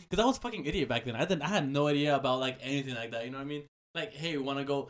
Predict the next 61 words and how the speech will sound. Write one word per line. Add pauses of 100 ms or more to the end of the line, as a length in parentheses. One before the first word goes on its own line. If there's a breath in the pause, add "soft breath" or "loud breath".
(140 loud breath)
hang
out,
like,
in
a
parking
lot?"
I
was
just
like,
"Oh
yeah,
hanging
out
in
a
parking
lot.
Let's
just
go
do
that." (240 loud breath)
And
I
had
a
skateboard
too,
and
I
was
like,
"Bro,
I
can
just
fucking
skate." (180)
You
know
what
I
mean? (260 loud breath)
That
was
my
entire
thought
process. (220)
And
no,
they
had,
like,
a
whole
different,
different
idea.